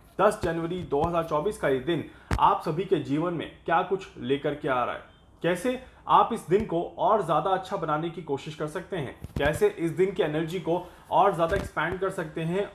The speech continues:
और अपने दिन को सबसे best दिनों में count कर सकते हैं। सारी जानकारी मिलेगी आपको इस वीडियो में, अंत तक देखिएगा ताकि कोई भी चीज आपसे मिस ना हो जाए।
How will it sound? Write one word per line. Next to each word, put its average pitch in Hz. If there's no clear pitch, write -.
और 165
अपने 165
दिन 180
को 185
सबसे 196
best 165
दिनों 165
में 170
count 156
कर 165
सकते 170
हैं। 143
सारी 208
जानकारी 196
मिलेगी 170
आपको 160
इस 151
वीडियो 147
में, 147
अंत 196
तक 185
देखिएगा 147
ताकि 143
कोई 214
भी 160
चीज 151
आपसे 160
मिस 156
ना 151
हो 120
जाए। 110